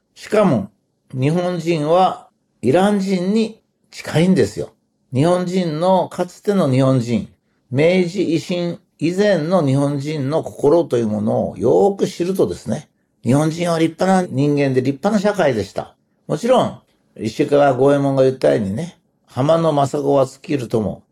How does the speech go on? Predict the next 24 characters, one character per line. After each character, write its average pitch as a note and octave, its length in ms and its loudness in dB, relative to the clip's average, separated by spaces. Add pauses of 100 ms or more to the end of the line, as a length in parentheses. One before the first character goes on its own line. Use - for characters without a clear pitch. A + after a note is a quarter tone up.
(220)
世 D3+ 140 4
に D#3 220 2
盗 C3+ 260 -2
人 E3+ 240 0
の E3 300 -2 (320)
種 D#3+ 240 0
は A2 160 2
尽 - 140 -18
き D#3+ 100 -6
ま D3+ 160 0
じ」 G#2+ 160 -12
っ - 40 -20 (340)
て G#3 80 -2
い A3 80 4
う G#3+ 140 4
の G3+ 140 0
は D3+ 140 2
正 C3 420 -4
し - 40 -20
い - 20 -8
ん F#2+ 80 -8
で - 60 -18
す - 120 -18
よ。 - 140 -10